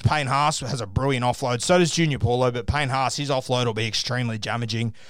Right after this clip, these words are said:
Junior Paulo, offload will be as well, but it's also his ball handling. We've obviously spoken about him for a long time, being sort of a halfback stuck in a front rower's body. So I think he's gonna bring a lot of ball movement. As I said, I think it's gonna be hard, it's gonna be fast,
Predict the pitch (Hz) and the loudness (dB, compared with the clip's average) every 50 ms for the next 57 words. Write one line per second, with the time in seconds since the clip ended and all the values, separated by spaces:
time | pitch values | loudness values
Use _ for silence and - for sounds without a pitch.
0 | - - - 165 175 175 160 - - 160 160 156 156 151 143 - - 156 175 - | -14 -6 0 2 4 4 4 4 4 4 6 6 6 4 4 2 2 0 0 2
1 | 208 202 175 143 127 135 135 123 120 110 107 104 107 113 117 110 107 107 107 - | 4 4 4 6 6 4 4 4 2 0 -2 -2 -2 -2 -2 -2 -2 -2 -2 0
2 | 139 160 175 - 220 196 135 104 98 110 110 107 95 95 113 104 101 98 101 101 | 0 0 2 2 2 2 2 0 -2 -4 -4 -4 -2 -2 -2 -4 -4 -4 -6 -4
3 | 104 104 110 110 123 139 135 123 113 120 107 - - 127 120 110 120 113 107 107 | -4 -2 -2 0 2 0 0 0 -4 -2 -2 -2 0 -2 -2 -2 -2 -4 -4 -2
4 | 120 117 107 101 107 104 104 110 113 117 110 104 - - 110 110 113 113 110 107 | -4 -4 -4 -4 -4 -4 -2 0 -2 -2 -2 -4 -4 -4 -2 -2 0 0 0 -2
5 | - - - - - - 135 139 131 117 - 165 160 143 110 92 - 113 117 120 | -4 -8 -18 -16 -8 -2 -2 -2 0 0 2 2 2 2 0 0 0 2 2 2
6 | 117 - - 120 107 101 - - - 123 107 123 117 107 - - 117 113 110 107 | 2 0 0 -2 -2 -2 -4 -4 -4 -4 -4 -4 -6 -6 -2 -2 -2 -2 0 0
7 | 107 107 104 95 87 - - 110 110 104 104 95 - - - 117 110 110 110 - | 0 0 0 -2 -4 -4 -4 -4 -2 0 -2 -2 -2 0 0 2 2 2 2 0
8 | - - - - - 143 156 156 147 135 165 156 143 151 147 143 139 147 156 147 | -4 -12 -12 -8 -2 0 0 2 2 2 4 4 4 4 4 4 4 6 6 4
9 | 143 123 101 139 139 139 151 151 139 143 143 143 143 139 - - 156 156 143 135 | 4 4 4 6 6 8 6 6 6 6 4 6 4 2 0 0 -4 -2 0 0
10 | 123 - 151 139 123 110 110 147 160 180 - - 143 127 117 98 - 135 131 135 | 0 2 2 2 2 2 2 0 0 -2 -2 -2 -2 -2 -2 -4 -4 -2 0 2
11 | 147 143 135 120 - 135 123 113 104 95 - - - 135 131 139 139 143 147 127 | 2 0 0 -2 -4 -4 -4 -4 -6 -8 -8 -2 0 2 4 4 4 4 2 0
12 | - - | -2 -8